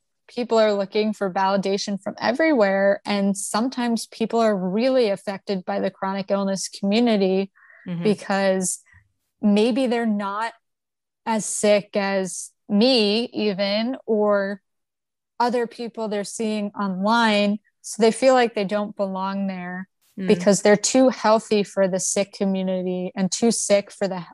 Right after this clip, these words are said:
Speaker 1: non-disabled community.
Speaker 2: Right.
Speaker 1: And that's really, really hard.
Speaker 2: Mm-hmm.
Speaker 1: So I do a lot of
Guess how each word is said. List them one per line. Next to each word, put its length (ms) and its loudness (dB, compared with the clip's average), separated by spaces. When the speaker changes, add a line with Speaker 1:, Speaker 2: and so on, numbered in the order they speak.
Speaker 1:
non-disabled 920 0
community. 800 -4
Speaker 2:
Right. 240 -10
Speaker 1:
And 480 4
that's 440 2
really, 380 2
really 380 -2
hard. 560 -8
Speaker 2:
Mm-hmm. 280 -8
Speaker 1:
So 680 -2
I 120 2
do 200 2
a 60 2
lot 380 -2
of 400 -4